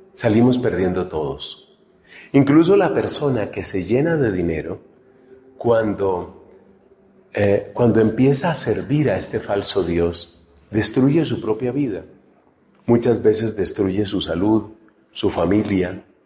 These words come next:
su paz interior, sus más queridas lealtades. Pensemos en cuántos crímenes se producen por causa del dinero. Pensemos en cuánto dolor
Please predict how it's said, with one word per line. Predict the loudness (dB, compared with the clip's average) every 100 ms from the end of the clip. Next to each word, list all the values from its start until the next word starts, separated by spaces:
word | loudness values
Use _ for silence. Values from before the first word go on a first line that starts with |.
| _
su | -8 -2
paz | 0 0 0
interior, | -2 -2 0 0 0 -4 -14 _ _ _ _ _
sus | 0 2 4
más | 2 2
queridas | 0 2 2 2 0
lealtades. | -2 -2 -4 -4 -2 -2 -4 -10 -16 _ _ _ _ _ _ _ _ -20 0
Pensemos | 4 6 6 4 4
en | 2 2
cuántos | 2 2 2 -2 -4 -4
crímenes | -4 0 0 0 -4 -8 -14 -18 -20 _
se | -10 -2 0 0
producen | -2 -2 0 0 0 0 0 -4 -16 -20 -12 -2
por | -2
causa | 2 0 0 -2
del | -2
dinero. | -2 -2 -2 -4 -8 -16 _ _ _ _ _ _ _
Pensemos | 2 4 4 4 4 2
en | 0
cuánto | 2 2 2 2
dolor | 2 2 2 2